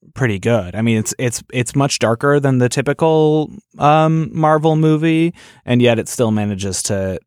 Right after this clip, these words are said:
you know, sneak in a couple jokes per scene. And in particular, I think it's, it's really good. This is sort of frustrating as a <laughs> critic in some ways, but it,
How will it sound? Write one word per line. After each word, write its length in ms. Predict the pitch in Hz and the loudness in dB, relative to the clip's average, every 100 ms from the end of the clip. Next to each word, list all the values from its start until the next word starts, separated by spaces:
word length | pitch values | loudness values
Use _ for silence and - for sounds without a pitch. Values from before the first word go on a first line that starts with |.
| _ | _
you 100 | 107 | -6
know, 140 | 92 | -6
sneak 360 | 87 - 101 92 | -8 -8 -8 -6
in 120 | 95 | -8
a 60 | 95 | -8
couple 240 | - - | -10 -10
jokes 320 | 92 101 92 - | -8 -8 -10 -10
per 120 | 104 | -6
scene. 220 | 160 156 | -2 0
And 180 | 151 156 202 - | -2 -4 -12 -6
in 160 | 180 175 | -2 -2
particular, 400 | 202 277 220 156 | 0 0 2 2
I 60 | |
think 180 | 151 160 | 2 0
it's, 240 | 143 - - | -2 -2 -8
it's 180 | 135 131 | -8 -6
really 360 | 127 139 156 160 | -4 0 2 2
good. 280 | 135 131 - | 2 0 0
This 160 | 139 | -4
is 100 | 170 | -4
sort 140 | - 151 | -2 -2
of 80 | 120 | -2
frustrating 560 | - 104 - 156 180 | -6 -8 -4 -2 -2
as 140 | 202 196 | -4 -4
a 60 | |
<laughs> 20 | 214 | -4
critic 320 | - 220 233 | -2 -2 -2
in 140 | 220 | -2
some 180 | 202 208 | -2 -2
ways, 180 | 220 233 | -2 -2
but 180 | - | -2
it, 120 | 127 | -2